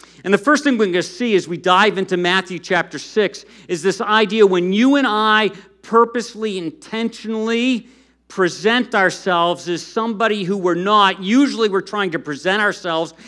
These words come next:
as someone who's got more of their act together. Uh, in church world, we try to present ourselves as someone who's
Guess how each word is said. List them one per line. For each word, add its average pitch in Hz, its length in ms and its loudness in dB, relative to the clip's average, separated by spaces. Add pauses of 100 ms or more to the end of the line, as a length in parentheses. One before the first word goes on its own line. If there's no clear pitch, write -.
(120)
as 208 140 -2
someone 196 320 0
who's 170 160 0
got 196 240 0
more 185 380 4
of 156 100 0
their 165 220 4
act 165 280 2
together. 156 520 -2 (260)
Uh, 156 220 -4
in 175 200 -4
church - 540 -2
world, 208 300 4
we 190 100 -2
try 190 240 0
to 160 80 -2
present 170 380 -2
ourselves 190 440 0
as 170 80 -6
someone 190 280 -2
who's 175 200 -2